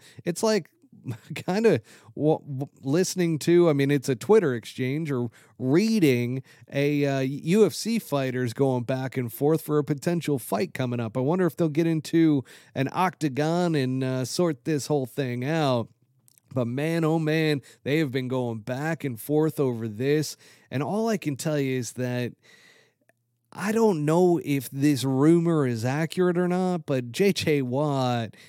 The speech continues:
even came out and said, and J J Watt is a friend of Jon Rahm's, former football player, played for the Cardinals. He actually wrapped up his career as an Arizona Cardinal, lives in Scottsdale, Arizona, where Jon Rahm lives. They've gone out to dinner with the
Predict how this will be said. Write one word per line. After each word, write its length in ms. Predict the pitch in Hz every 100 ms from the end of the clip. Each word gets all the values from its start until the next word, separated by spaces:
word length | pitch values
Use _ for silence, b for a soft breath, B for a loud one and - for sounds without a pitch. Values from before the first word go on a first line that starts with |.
| B
even 280 | 143 151 151
came 280 | 127 143 135
out 280 | 135 139 135
and 140 | 127
said, 440 | - 139 131 127 110 b b -
and 180 | 131 131
J 160 | 170
J 160 | 170 165
Watt 280 | 143 143 143
is 120 | 123
a 60 | 120
friend 320 | - 143 135
of 60 |
Jon 300 | 120 143 143 131
Rahm's, 420 | 131 139 135 127
former 320 | 147 139 135
football 520 | - 143 113 139 139
player, 560 | 123 139 135 139 135 127 b b -
played 260 | 139 143
for 140 | 127 151
the 100 | 131
Cardinals. 500 | - 139 139 139 120
He 180 | 139 139
actually 340 | 135 - 135
wrapped 400 | 123 127 135 127
up 120 | 127
his 180 | 135 123
career 500 | - 120 123 139 135
as 160 | 127 123
an 80 |
Arizona 400 | 127 135 117 127
Cardinal, 460 | 113 - 139 131 131
lives 200 | 123 110
in 100 | 110
Scottsdale, 580 | - 131 120 - 123 117
Arizona, 640 | 104 95 110 156 147 139 b b -
where 140 | 110
Jon 260 | 104 117 101
Rahm 420 | 117 170 165 147
lives. 320 | 147 147 123
They've 160 | 131 101
gone 240 | 120 107
out 140 | 104
to 80 | -
dinner 420 | 95 170 165 156
with 180 | 143 113
the 140 | 95